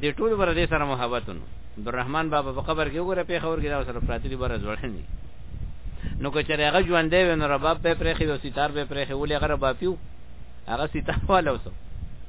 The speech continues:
دې ته نه باجمار جوړ کړی دی. دا د اولیاءو عزت کوي دي. لا یستطیعون نصر انفسهم. طاقت نه لري د امداد د خپلو ځانونو. ولا هم منا یسحبون. او نه به ردي زما د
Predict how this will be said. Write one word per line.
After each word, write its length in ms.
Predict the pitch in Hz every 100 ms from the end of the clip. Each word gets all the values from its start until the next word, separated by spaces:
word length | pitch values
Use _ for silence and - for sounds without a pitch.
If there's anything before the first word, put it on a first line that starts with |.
| - - - - 120
دې 140 | 175
ته 60 | 170
نه 100 | 156
باجمار 440 | 143 139 139 151
جوړ 180 | 131 110 101
کړی 160 | 85 71
دی. 60 | - - - 123
دا 140 | 160
د 60 | 151
اولیاءو 460 | 139 131 151 147
عزت 280 | 123 127 113
کوي 160 | 101 82
دي. 120 | - - - - - - - 107
لا 180 | 160 170
یستطیعون 800 | 151 - 143 160 147 180 175 147
نصر 240 | 151 131
انفسهم. 760 | 120 147 170 131 - 90 87 76 - - - - - - -
طاقت 400 | 120 123 156 151
نه 60 |
لري 240 | 165 180 156
د 80 |
امداد 380 | 139 123 139 131
د 60 | 107
خپلو 340 | - 143 175
ځانونو. 400 | 147 131 113 92 - - - 98
ولا 340 | 104 123 151
هم 160 | 135 120
منا 400 | 131 135 123 107
یسحبون. 480 | 101 - - - - - - - -
او 120 | 127
نه 120 | 156
به 120 | 170 156
ردي 560 | 131 113 156 190 185 - - - - - 101
زما 440 | 120 143 190
د 80 | 214